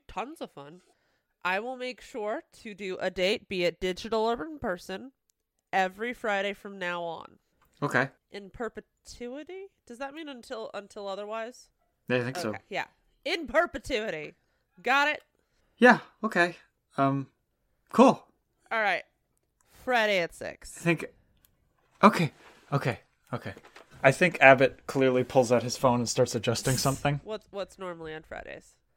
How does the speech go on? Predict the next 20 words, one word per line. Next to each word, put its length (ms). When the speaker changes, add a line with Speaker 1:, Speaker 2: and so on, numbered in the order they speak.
Speaker 2:
No, 360
it's 240
not 200
Friday. 300
I'm 180
just, 320
I'm 140
just 240
putting 320
some 200
time 260
into 200
my 120
schedule. 760
Um, 400
<clears throat> 0
for, 160
you 140
know, 280
um, 480